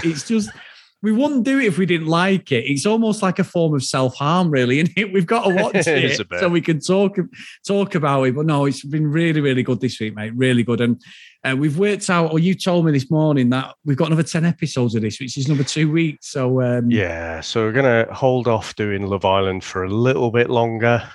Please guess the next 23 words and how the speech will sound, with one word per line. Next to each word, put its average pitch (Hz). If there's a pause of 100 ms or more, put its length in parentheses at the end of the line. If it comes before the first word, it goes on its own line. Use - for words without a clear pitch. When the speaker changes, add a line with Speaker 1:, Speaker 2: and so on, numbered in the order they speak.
(140)
Speaker 2:
Um, 92 (160)
so 92
thirty 147
episodes 110
in 101
this 98
season. 98
We're 107
up -
to 107 (220)
episode 101
twenty 92
now. 87 (400)
So -
let's 101
get - (180)
maths 117
out 98
the 95
way, 92 (260)
and 92
then 90
we'll, 90